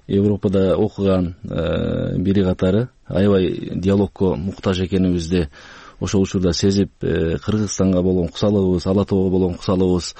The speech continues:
бизде болуп жүргөн. Ошол студенттик күндөрүмдө бир, ошондой бир максатым бар эле. Анан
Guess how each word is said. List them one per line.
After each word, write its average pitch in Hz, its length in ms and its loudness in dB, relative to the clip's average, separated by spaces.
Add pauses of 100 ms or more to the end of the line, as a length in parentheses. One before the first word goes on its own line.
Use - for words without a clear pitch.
(420)
бизде 98 240 2
болуп 98 280 0
жүргөн. 107 400 0 (340)
Ошол 90 420 0
студенттик 104 440 -2
күндөрүмдө 98 580 2
бир, 87 180 0 (440)
ошондой 95 300 0
бир 90 80 2
максатым 95 480 0
бар 78 120 0
эле. 64 180 -6 (360)
Анан 95 380 0